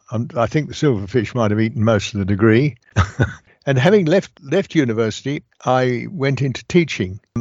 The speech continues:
And I was a teacher for fifteen years in a country high school in Tasmania. And what got me through those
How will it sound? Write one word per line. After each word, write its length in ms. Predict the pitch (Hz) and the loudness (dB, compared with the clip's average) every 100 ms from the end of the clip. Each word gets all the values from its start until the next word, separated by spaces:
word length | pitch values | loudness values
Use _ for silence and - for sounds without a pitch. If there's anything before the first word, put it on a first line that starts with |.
| 113 | -4
And 160 | 120 | -2
I 80 | 120 | 0
was 160 | 117 117 | -2 -4
a 60 | |
teacher 400 | - 156 139 123 | 0 2 2 -2
for 120 | - | -4
fifteen 520 | 107 123 107 120 104 107 | -2 -2 -2 -2 0 0
years 420 | 107 127 127 - | 2 2 0 -4
in 380 | - 113 110 110 | -4 0 0 -2
a 60 | 117 | 0
country 340 | 131 135 127 110 | 2 4 4 4
high 200 | 127 117 | 6 4
school 420 | - 131 165 160 _ - | 2 2 2 0 _ -6
in 240 | 117 107 | -4 -2
Tasmania. 760 | 110 113 - 117 117 156 165 - - | -4 -6 -2 -2 0 0 -4 -6 -10
And 280 | 143 139 170 | -6 -6 -4
what 220 | 147 240 - 117 | 0 0 -2 0
got 280 | 196 196 - | 2 2 -2
me 220 | 139 127 | -4 -4
through 280 | - 160 139 | -2 -2 2
those 420 | 139 135 117 | 2 0 -2